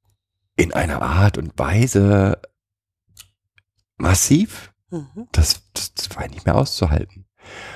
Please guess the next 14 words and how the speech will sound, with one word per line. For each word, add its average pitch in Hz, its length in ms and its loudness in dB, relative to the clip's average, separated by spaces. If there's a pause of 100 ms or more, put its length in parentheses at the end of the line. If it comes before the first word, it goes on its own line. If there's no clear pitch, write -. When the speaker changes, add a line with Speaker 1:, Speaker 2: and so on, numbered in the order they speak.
(480)
Speaker 1:
Aber 117 200 4
das 117 120 0
ist - 240 0
eben 95 180 4
nicht 92 240 4
so, 82 180 2
dass 76 220 2
das 78 260 0 (1400)
eingeschaltet 80 720 2
wird - 240 -6 (1300)
oder 80 220 6
dass 71 220 -2
du - 120 -10
das - 320 -8